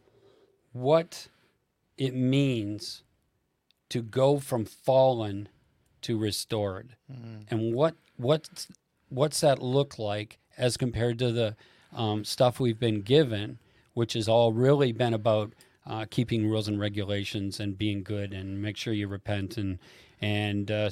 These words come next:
Speaker 1: you can speak in tongues and pray for the sick and do this and this.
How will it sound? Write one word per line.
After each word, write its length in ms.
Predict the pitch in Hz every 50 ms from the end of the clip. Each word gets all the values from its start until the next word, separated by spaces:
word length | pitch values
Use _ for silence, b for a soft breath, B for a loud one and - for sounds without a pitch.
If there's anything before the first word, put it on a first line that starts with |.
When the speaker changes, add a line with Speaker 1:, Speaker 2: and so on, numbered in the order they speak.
| - -
Speaker 1:
you 100 | 139 120
can 120 | - 123 110
speak 240 | - - 117 110 -
in 120 | 113 107
tongues 400 | - 110 120 131 139 143 139 117
and 120 | 104 95 -
pray 180 | - 113 113
for 100 | - -
the 100 | 104 98
sick 440 | - - - 147 143 143 135 - -
and 140 | 123 110 107
do 140 | 110 110 104
this 220 | 107 110 104 -
and 160 | 107 104 107
this. 360 | 123 143 143 123 110 - -